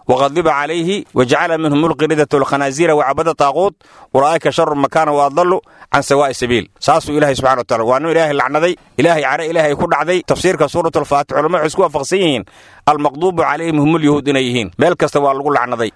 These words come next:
Marka ayagoo khayr iyo wanaag ummad u qabtay ad-, lama, adduunka lama sheegin. Marka nimanka ayagaa iska jira, walaalayaal, waa idinkaga digaynaa. Waadna taqaan xaalkooda, waad ogtihiin. Biyo intay ku soo gaarin baa la iska moosaa. Arrintan hadda iska qabta intay dhowdahay. Arrintan ka hortaga.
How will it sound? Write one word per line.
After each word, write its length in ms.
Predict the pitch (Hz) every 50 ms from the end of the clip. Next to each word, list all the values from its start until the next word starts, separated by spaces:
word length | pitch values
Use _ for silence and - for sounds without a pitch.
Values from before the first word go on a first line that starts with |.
| _ _ -
Marka 400 | 127 165 165 - 160 160 160 - - _ _ _ _ _ _ _ _ _ -
ayagoo 340 | 127 151 180 196 180 170 147
khayr 260 | - - 185 190 175
iyo 140 | 151 160 156 151
wanaag 280 | 160 180 185 175 143
ummad 220 | 160 160 180 180 180
u 60 | 170
qabtay 300 | - 156 143 - 156 131
ad-, 140 | 143 131 -
lama, 240 | 143 151 160 180
adduunka 360 | - 151 143 156 180 160 - 156
lama 180 | 147 147 156 -
sheegin. 380 | - 139 139 131 139 139 - - _ -
Marka 340 | 139 160 - 160 165 156 - -
nimanka 300 | 127 165 185 156 170 151
ayagaa 280 | 151 160 165 156 151 143
iska 180 | 135 - - 147
jira, 200 | 131 139 143 139
walaalayaal, 440 | 135 135 131 127 127 127 127 123 123
waa 100 | 123 127
idinkaga 340 | 135 135 123 - 143 160 151
digaynaa. 480 | 143 147 135 139 139 131 127 110 92 - -
Waadna 340 | 101 123 143 165 160 160 151
taqaan 360 | - 151 123 127 135 135 135
xaalkooda, 420 | - 147 156 160 - - 147 143 139
waad 120 | 135 139
ogtihiin. 480 | 147 160 - - 143 135 135 131 104 92 - _ _ _ _ _ _ - 110
Biyo 180 | 113 139 151 160
intay 180 | 156 - 165 143
ku 60 | -
soo 160 | - 160 156
gaarin 280 | 143 147 147 151 151 143
baa 120 | 143 139
la 40 | 135
iska 180 | 127 - - 165
moosaa. 420 | 165 160 147 131 - 139 120 104 - _ _ - - - - _ -
Arrintan 440 | 120 127 160 170 - 160 143 139 135
hadda 280 | 139 147 143 135 143
iska 220 | 127 - - 160 143
qabta 240 | - 131 131 - 147
intay 220 | 143 139 - 135 131
dhowdahay. 440 | 135 131 127 127 123 123 123 120 - _ _ - - - - -
Arrintan 400 | 123 143 175 151 - 143 135 127
ka 100 | - 147
hortaga. 460 | 131 127 - - 135 127 131 131